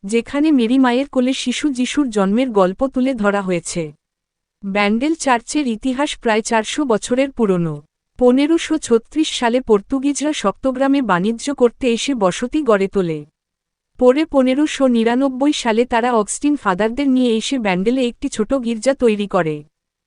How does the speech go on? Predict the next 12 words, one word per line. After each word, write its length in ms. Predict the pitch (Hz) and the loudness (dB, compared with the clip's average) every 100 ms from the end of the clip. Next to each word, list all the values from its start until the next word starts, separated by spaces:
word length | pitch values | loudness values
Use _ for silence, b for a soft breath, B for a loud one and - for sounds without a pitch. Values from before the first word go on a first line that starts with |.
| _ _ - | _ _ -16
ষোলোশো 600 | - 262 269 311 - 311 | 0 4 4 2 0 2
বত্রিশ 440 | 233 214 - 311 | 2 0 -2 -4
সালে 320 | - 240 233 | -2 -2 0
মোগল 340 | 262 220 202 262 | 2 2 2 0
সম্রাট 460 | - 240 214 254 | 0 -2 0 -2
শাহজাহানের 640 | - 220 196 220 240 269 285 | -4 -6 -4 -4 -2 -2 -2
সৈন্যদের 580 | - 226 208 226 262 285 | 0 0 2 0 0 -4
সাথে 380 | - 214 - 254 | -4 -6 -4 -4
যুদ্ধে 380 | 226 220 254 | -4 -4 -6
পর্তুগিজরা 680 | 277 196 185 247 247 254 269 | 0 0 0 -4 -4 -4 -4
পরাস্ত 440 | 277 185 185 - 269 | -2 0 0 -2 -2
হয় 280 | 208 185 | -2 -4